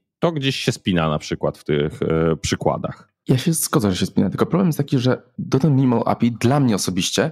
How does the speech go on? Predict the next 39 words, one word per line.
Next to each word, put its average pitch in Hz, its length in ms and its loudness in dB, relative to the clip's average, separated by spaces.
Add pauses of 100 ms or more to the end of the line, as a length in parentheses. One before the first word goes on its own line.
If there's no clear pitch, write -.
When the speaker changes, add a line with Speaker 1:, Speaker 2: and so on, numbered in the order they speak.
(120)
Speaker 2:
wygląda 120 420 0
świetnie - 520 -2
na 107 100 2
demo, 90 440 0
na 117 120 2
świetnej 135 240 2
prezentacji, 110 520 0
na 95 60 2
świetnie 143 240 0
małych 113 180 2
serwisach, 87 540 -2 (380)
ale 104 160 2
jak 110 160 0
te - 140 -2
serwisy 123 340 0
trochę 120 240 2 (120)
bardziej 120 480 2
urosną, 123 560 2 (400)
to 110 120 0
nagle 160 500 2 (220)
tracimy 143 360 0
to 147 100 2
uporządkowanie, 131 680 2
które... 113 200 0 (120)
które - 240 -2 (180)
Speaker 1:
Wiesz 123 160 0
co, 139 160 0
ch-, - 140 -8
właśnie 131 300 0
chciałem 139 320 -2
powiedzieć, 117 540 -2
że 104 100 -4
brakuje 107 500 0
ci, 98 320 -6
dlatego 101 520 0
dla 101 200 2
zaawansowanych, 95 960 2
bo 92 200 0
ten 92 380 0